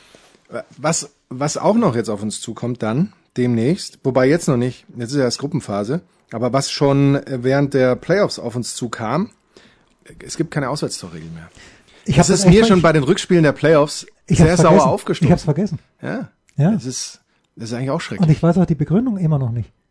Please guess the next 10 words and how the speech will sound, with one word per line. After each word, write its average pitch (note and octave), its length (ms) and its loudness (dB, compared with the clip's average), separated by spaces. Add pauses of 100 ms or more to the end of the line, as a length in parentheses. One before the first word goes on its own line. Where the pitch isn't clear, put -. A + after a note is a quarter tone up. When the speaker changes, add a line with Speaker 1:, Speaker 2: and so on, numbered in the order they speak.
(120)
Speaker 2:
Ich D3+ 120 0
meine, F3+ 300 4
ich, C#3+ 120 -4
ich - 180 -4
Speaker 1:
Äh, D#3+ 160 -6 (300)
es - 200 -6
heißt C#3 340 -4
ja, C3 180 0
ja, A#2 340 0
weil, B2+ 260 2